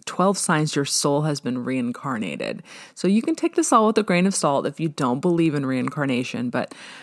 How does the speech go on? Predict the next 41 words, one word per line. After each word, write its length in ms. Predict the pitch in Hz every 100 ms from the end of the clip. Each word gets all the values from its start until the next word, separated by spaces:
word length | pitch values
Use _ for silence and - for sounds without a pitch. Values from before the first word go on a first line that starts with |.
| -
this 180 | 185 -
particular 640 | 233 - 190 - 156 143
site 360 | - 143 123 76
claims 420 | - 143 135 143
that 200 | 143 -
when 160 | 131 139
we 140 | 143
understand 880 | - 208 233 - 190 180 180 180 180 - - - - - _
reincarnation 1000 | - 165 170 175 180 170 156 143 - 139
as 220 | - 143 131
the 100 | 143
maturation 960 | 139 - - 165 165 170 170 175 156
process 640 | - 156 135 - 127 139 160
or 80 | -
evolution 520 | 147 170 170 160 156
of 160 | 135 127
soulful 640 | - - 160 160 175 233 -
energy, 540 | 330 269 147 135 135
it 100 | 123
follows 420 | - 160 156 175 190
that 140 | 196
some 220 | - 156
of 100 | 139
us 180 | 143 151
have 140 | 151 -
intuitively 760 | 165 165 - 165 156 156 151 147
experienced 580 | - - 135 123 143
different 280 | 151 170 185
things 220 | 185 180
in 80 | 214
our 100 | 226
lives 360 | 208 139 131 135
that 100 | -
reflect 480 | 151 - 139 139 -
on 100 | 151
the 120 | 127 -
age 360 | 139 143 147
of 100 | -
the 180 | 143 151
energy 380 | 143 151 139 139
known 280 | 131 123